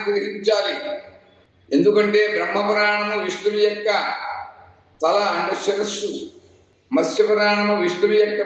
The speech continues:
మెదడు, స్కాంద పురాణము విష్ణువు యొక్క వెంట్రుకలు, విష్ణు పురాణము విష్ణువు యొక్క దక్షిణ భుజం అంటే కుడి భుజం, శివ పురాణము విష్ణువు యొక్క ఎడమ భుజం, పద్మ పురాణం విష్ణువు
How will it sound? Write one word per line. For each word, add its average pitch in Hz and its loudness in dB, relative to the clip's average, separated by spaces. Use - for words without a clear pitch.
మెదడు, 208 2
స్కాంద - -2
పురాణము 202 0
విష్ణువు 202 0
యొక్క 196 -4
వెంట్రుకలు, 208 4
విష్ణు 170 4
పురాణము 208 2
విష్ణువు 220 2
యొక్క 208 0
దక్షిణ 165 0
భుజం 208 4
అంటే 208 0
కుడి 202 2
భుజం, 214 2
శివ 196 0
పురాణము 208 0
విష్ణువు 202 0
యొక్క 196 -4
ఎడమ 180 -2
భుజం, 180 -2
పద్మ 175 -2
పురాణం 196 0
విష్ణువు 214 0